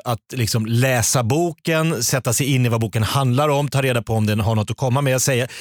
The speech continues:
skriva liksom lite konsumentinformation så att folk säger: "Är det den bok för?" Nej, nej, nej, nej, nej.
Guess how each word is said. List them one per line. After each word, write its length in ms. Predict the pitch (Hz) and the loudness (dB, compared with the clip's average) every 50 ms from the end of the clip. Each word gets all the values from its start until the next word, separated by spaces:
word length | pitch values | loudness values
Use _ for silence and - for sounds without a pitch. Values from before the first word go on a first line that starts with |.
| - - | -16 -16
skriva 380 | - - - 160 160 143 139 | -6 -2 0 0 2 2 2
liksom 240 | 135 139 127 139 127 | 0 0 0 2 2
lite 200 | 127 131 123 131 | 2 0 0 0
konsumentinformation 1300 | - 127 135 123 - 139 139 143 135 123 110 - - 151 113 101 117 117 113 - - - 180 208 208 202 190 | 0 0 2 2 2 2 2 2 0 0 -2 -2 -2 -2 -2 0 0 0 0 -2 -2 -2 0 0 0 0 0
så 80 | - 175 | 0 0
att 80 | 151 - | 0 -2
folk 160 | 139 123 - | -2 -2 -2
säger: 120 | 135 - - - - - - | -4 -4 -6 -12 -20 -12 -6
"Är 60 | - 131 | -2 -2
det 60 | 123 156 | 0 2
den 100 | 180 165 | 2 0
bok 140 | 151 135 | 0 0
för?" 100 | - 151 - | -2 -2 -2
Nej, 260 | 135 131 131 165 190 | 0 0 0 2 2
nej, 140 | 151 139 120 | 0 0 0
nej, 140 | 113 110 104 | 0 0 0
nej, 120 | 101 101 | -2 -2
nej. 160 | 95 90 87 | -4 -6 -8